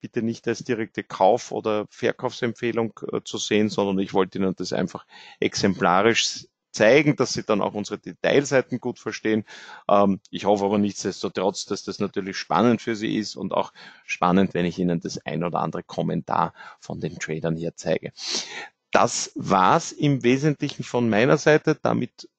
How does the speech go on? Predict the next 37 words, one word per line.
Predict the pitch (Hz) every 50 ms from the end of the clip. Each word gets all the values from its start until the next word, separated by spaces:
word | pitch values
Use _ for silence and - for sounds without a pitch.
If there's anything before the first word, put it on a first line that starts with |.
| _ _ _
komme | - - - 117 135 147
ich | - 139 143 - -
jetzt | - 131 131 -
schon | - - 131 127 113
zum | - - 123 113
Schluss | 107 - - - 120 123 175 214 185 - - - - - -
und, | 139 135 127 127 127 120 - -
äh, | 127 120 120 117 -
sag | - - - - 113 113 -
natürlich, | 143 127 - - 117 120 113 - - - - - - _ _ _
wenn | - 98 104 110 131 143
Sie | - 139 131
nachgelagert | 123 110 95 110 113 - - 131 120 117 110 107 120 110
noch | 113 110 110 107
weitere | 101 98 104 - - 113 110 113
Fragen | - - 95 95 98 110 117
haben, | 110 110 110 107 -
gern | 101 101 104 107
an | - 107 110 101
service | - - - 98 101 107 117 104 107
at | 107 101 -
wikifolio | 113 107 - - 101 - - 101 101 104
punkt | 101 - - 98 95 - -
com | - - 120 143 147 - - - - - - - - _ -
oder | 127 123 131 127 131 131
auch | 120 113 107 -
mich, | - 113 117 113 110 - - _ _ - - _ -
an | 107 110 110
mich | 120 131 - -
persönlich, | - 110 101 - - 120 139 170 185 170 175 170 156 - - - _ _ - - _ _ -
nikolaus | 117 123 - 135 123 120 117 113 -
punkt | - 123 117 107 - -
nikolzes | 117 - - 101 98 95 - - 90 - -
at | - 82 - -
wikifolio | 90 82 - - 82 - - 98 87 85 80
punkt | _ - 82 80 - _
com, | - - 143 156 143